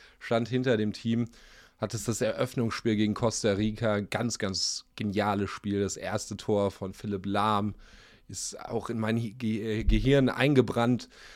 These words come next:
Auch das Freistoßtor von Thorsten Frings da zum drei zu zwei, glaub ich, war es. Dann das Spiel gegen Polen war, glaub ich, wirklich die Explosion in diesem Jahr. Also da hat man neunzig Minuten lang viel besser gespielt,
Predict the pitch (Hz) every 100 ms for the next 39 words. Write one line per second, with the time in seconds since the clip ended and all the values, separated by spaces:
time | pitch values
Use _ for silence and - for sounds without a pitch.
0 | - - 101 117 - 113 113 - 101 117
1 | 101 110 107 107 113 104 - 131 127 127
2 | - 110 107 104 104 101 98 - - -
3 | - - - - 107 - 101 - 76 117
4 | 110 104 101 - 101 104 - - - -
5 | - - - - 135 139 - 175 160 143
6 | 139 - 190 196 151 135 139 143 - 147
7 | 143 - 127 - 127 - 135 107 117 127
8 | 107 101 92 98 90 90 - 107 101 104
9 | 101 101 104 - 117 104 107 _ - -
10 | - 120 139 135 127 127 123 123 156 143
11 | 117 117 - - 269 233 180 202 156 139
12 | 131 - 139 139 131